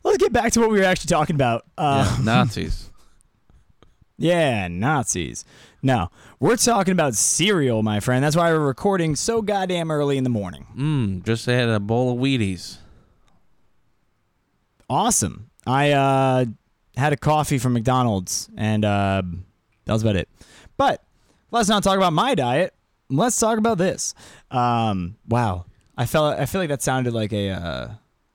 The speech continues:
Speaker 1: like a doctor in the thirties that was like, "Don't worry about that tumor. Here's some cocaine."
Speaker 2: Uh,
Speaker 1: <laughs> Like
Speaker 2: thanks, Doc.
Speaker 1: He's like, "Oh, you got a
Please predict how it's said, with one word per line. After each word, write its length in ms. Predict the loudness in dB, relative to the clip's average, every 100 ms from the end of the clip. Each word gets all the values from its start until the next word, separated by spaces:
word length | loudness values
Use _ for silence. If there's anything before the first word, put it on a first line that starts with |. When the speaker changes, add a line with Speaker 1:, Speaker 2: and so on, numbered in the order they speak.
| _ _ _ _ _ _ _ _ _ _
Speaker 1:
like 100 | -4
a 60 | -2
doctor 540 | 0 0 0 0 0 2
in 60 |
the 80 | 0
thirties 640 | -2 -2 0 2 0 0
that 120 | -2 -4
was 180 | -2
like, 320 | -2 -2 -4 -10 _ _ _ _ _ _ -20 0
"Don't 200 | 2 4
worry 100 | 4
about 200 | 2 2
that 180 | 2 2
tumor. 400 | 2 2 2 0 -4
Here's 260 | -2 0 2
some 180 | 2 2
cocaine." 640 | 2 2 2 0 -4 -4
Speaker 2:
Uh, 240 | -2 0 2
Speaker 1:
<laughs> 40 |
Like 200 | 2 2
Speaker 2:
thanks, 280 | 2 0 -2
Doc. 280 | -2 -2 -4 -16 -20 -20 _ _ _ _ _ _ _ _ _ _ _ _ _ _ _ -2
Speaker 1:
He's 120 | 2
like, 80 | 4
"Oh, 60 |
you 100 | 4
got 80 |
a 20 | 2